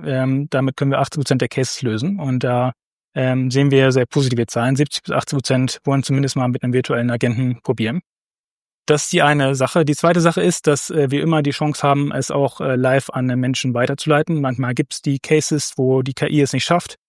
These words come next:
ein Mensch aber wahrscheinlich helfen könnte. Das heißt, ähm, dann bleibt der Anrufer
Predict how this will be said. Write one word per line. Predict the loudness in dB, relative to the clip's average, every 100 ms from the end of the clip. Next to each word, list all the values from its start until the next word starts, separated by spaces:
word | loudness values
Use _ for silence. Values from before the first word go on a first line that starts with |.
| _ _ _ 0
ein |
Mensch | 2 2 2
aber | 0
wahrscheinlich | 0 0 -2 0
helfen | 0 2
könnte. | 0 2 0
Das | 0 -2
heißt, | -2 -2 -4 -4
ähm, | -2 -2
dann | -2
bleibt | -2 -4 -2
der | -2
Anrufer | 0 -2 -2 -4